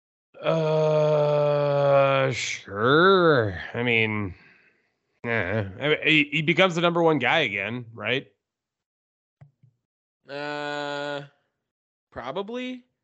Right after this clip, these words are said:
Speaker 2: Maybe. I guess.
Speaker 1: But what, Al-,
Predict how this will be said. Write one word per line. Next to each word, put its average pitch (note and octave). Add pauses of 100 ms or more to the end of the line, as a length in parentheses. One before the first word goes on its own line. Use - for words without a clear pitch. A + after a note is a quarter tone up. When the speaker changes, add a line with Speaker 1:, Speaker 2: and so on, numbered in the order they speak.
(600)
Speaker 2:
Maybe. A#3 (1500)
I A#2+
guess. C#3+
Speaker 1:
But C#3
what, B2
Al-, B2